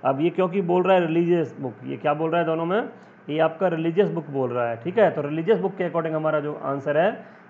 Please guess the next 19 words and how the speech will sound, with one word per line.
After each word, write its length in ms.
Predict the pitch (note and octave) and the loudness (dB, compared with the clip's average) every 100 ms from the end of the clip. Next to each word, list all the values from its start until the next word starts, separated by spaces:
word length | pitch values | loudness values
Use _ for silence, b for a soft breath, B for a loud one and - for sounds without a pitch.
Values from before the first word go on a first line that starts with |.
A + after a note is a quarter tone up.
| - | -10
वो 60 | |
कौन 220 | B2 C#3+ | -4 -2
सा 140 | D#3+ F3 | 0 2
वाला 200 | F3+ F3+ | 4 4
आ 40 | |
जाएगा? 300 | F3 F3 F#3+ | 4 2 4
वो 140 | F#3+ D#3+ | 4 4
आपका 260 | D3+ - | 2 0
answer 220 | C#3+ C3+ | -4 -4
बन 200 | B2+ B2+ | -6 -6
जाएगा 240 | C3 C3+ C3 | -4 -4 -4
कौन 220 | A#2 F3 | -4 -2
सा? 240 | F3+ F3+ | 2 4
वो 160 | C3+ C3 | 4 2
आ 80 | C3+ | 0
जाएगा 220 | C#3+ C#3 | 2 0
आपका 420 | C3 - G3+ A#3+ B B B - | 0 4 4 2 B B B -6
one 260 | C3+ D#3+ | 0 0
by 420 | D#3 C3+ D3 G3+ | 0 0 0 -2